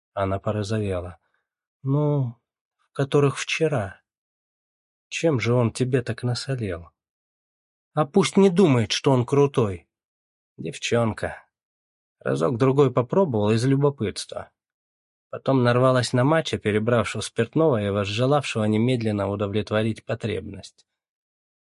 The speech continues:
Утром он не позвонил, как обещал, и девчонка побежала в милицию. Ей всё игрушки. А серьёзные взрослые дяди теперь будут решать проблему.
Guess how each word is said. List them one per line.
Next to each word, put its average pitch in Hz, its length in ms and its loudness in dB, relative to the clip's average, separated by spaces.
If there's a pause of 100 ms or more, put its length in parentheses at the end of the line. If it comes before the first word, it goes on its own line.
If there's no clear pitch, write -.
(120)
Утром 110 340 0
он 104 140 2
не 107 60 0
позвонил, 170 520 4
как 139 220 -4
обещал, 139 500 2
и 113 40 2
девчонка 117 500 -2
побежала 101 540 -2
в 95 40 -2
милицию. 92 600 -6 (500)
Ей 175 160 -2
всё 143 320 2
игрушки. 135 580 0 (640)
А - 80 -8
серьёзные 123 580 0
взрослые 127 500 0
дяди 135 320 0
теперь 95 320 -8
будут 110 340 0
решать 131 380 -4
проблему. 95 600 -4